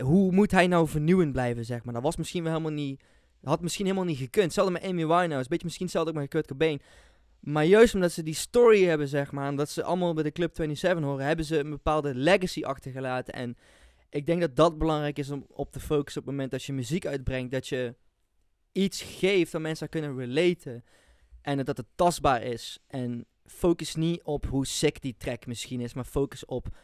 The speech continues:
geloof ik nou eigenlijk wat ik echt gespeeld heb? Raakt mij daar nou?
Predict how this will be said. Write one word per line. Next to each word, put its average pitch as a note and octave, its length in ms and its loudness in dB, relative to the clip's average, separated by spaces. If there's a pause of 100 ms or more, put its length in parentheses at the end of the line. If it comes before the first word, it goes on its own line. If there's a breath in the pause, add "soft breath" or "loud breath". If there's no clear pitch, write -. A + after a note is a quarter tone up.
(440 soft breath)
geloof D3 480 2
ik G#3+ 100 -2
nou G#3 160 0
eigenlijk G#3 300 -2
wat G3+ 200 2
ik - 60 -8
echt G#3+ 100 -6
gespeeld G#3 480 -4
heb? - 180 -8 (100)
Raakt - 420 -2
mij G3+ 180 0
daar G#3+ 140 -2
nou? G#3 280 -2